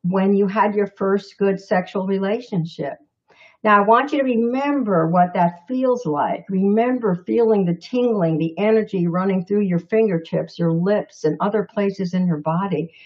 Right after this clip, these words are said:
and how good that felt. If you have any trouble with this, imagine being a gorgeous celeb like Sofia Vergara or Angelina Jolie, who feels at home, sensual, sexy, and alive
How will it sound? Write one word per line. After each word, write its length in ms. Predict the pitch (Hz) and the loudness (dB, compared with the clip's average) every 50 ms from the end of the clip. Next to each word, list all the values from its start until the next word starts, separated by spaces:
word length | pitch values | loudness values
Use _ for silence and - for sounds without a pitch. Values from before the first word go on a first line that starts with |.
| - _ - | -20 _ -8
and 80 | 190 185 | -8 -6
how 340 | - 226 208 208 202 180 170 180 | -4 -2 0 0 0 0 0 0
good 260 | 240 277 320 339 320 | 0 0 0 0 0
that 320 | 262 185 143 - - _ - | 0 0 0 -2 -4 _ -6
felt. 380 | 139 127 123 - - - _ _ _ _ _ _ _ _ _ _ _ _ _ _ _ | -4 -4 -4 -4 -6 -10 _ _ _ _ _ _ _ _ _ _ _ _ _ _ _
If 200 | - 202 185 226 | 2 2 2 4
you 80 | 233 190 | 4 4
have 220 | 214 254 269 294 | 4 6 6 6
any 200 | 320 349 330 - | 4 2 -2 -2
trouble 300 | - 269 247 240 247 220 | 0 0 0 2 2 2
with 180 | 208 196 175 196 | 2 0 0 2
this, 300 | 165 160 180 202 - - | 2 2 2 0 -2 -4
imagine 540 | - 196 196 185 180 190 202 - 233 226 220 | -2 0 0 2 2 0 0 0 0 0 2
being 300 | 185 202 190 185 185 190 | 2 0 0 0 0 0
a 140 | 160 156 147 - | 0 -2 -2 -2
gorgeous 540 | 175 180 190 196 196 185 220 214 - - - | 0 0 2 0 2 0 0 -2 -2 -4 -4
celeb 480 | 208 196 185 185 170 165 160 160 165 | -2 0 2 2 4 2 2 0 -2
like 220 | 160 156 156 151 - | -2 -4 -4 -4 -4
Sofia 480 | - 175 170 170 - 202 190 196 190 170 | -4 -2 -2 -2 -2 -2 0 0 0 0
Vergara 680 | 170 165 165 165 165 160 160 165 165 156 147 131 127 - | 0 -2 -2 0 0 2 2 2 2 2 2 0 0 0
or 220 | 147 151 143 - - _ - | 0 -2 -2 -4 -6 _ -2
Angelina 600 | 165 180 190 175 - 196 185 190 185 180 175 170 | 0 0 0 0 0 -2 -2 -2 0 0 0 0
Jolie, 560 | 165 - 170 156 160 165 - - - - - - _ - - _ _ - | 0 0 0 0 0 -2 -4 -6 -6 -8 -10 -16 _ -20 -20 _ _ -6
who 80 | 220 | -6
feels 340 | 202 - 254 254 262 254 254 | -6 -2 0 0 0 0 0
at 140 | 254 226 226 | 0 -2 -2
home, 500 | - - 254 247 226 170 - - 175 - _ _ _ | 0 0 2 2 2 0 -2 -4 -8 -10 _ _ _
sensual, 800 | _ - - - 226 226 226 226 220 - - 190 160 156 151 151 | _ -12 -2 2 2 4 4 2 -2 -4 -4 -2 0 0 0 -2
sexy, 520 | - - - 196 196 - - - 190 180 175 | -4 -4 -4 -4 -4 -6 -8 -6 -4 0 0
and 120 | 165 156 | 0 0
alive 560 | 156 151 151 156 156 160 165 165 165 165 165 | 0 -2 -2 -2 0 0 0 2 2 0 0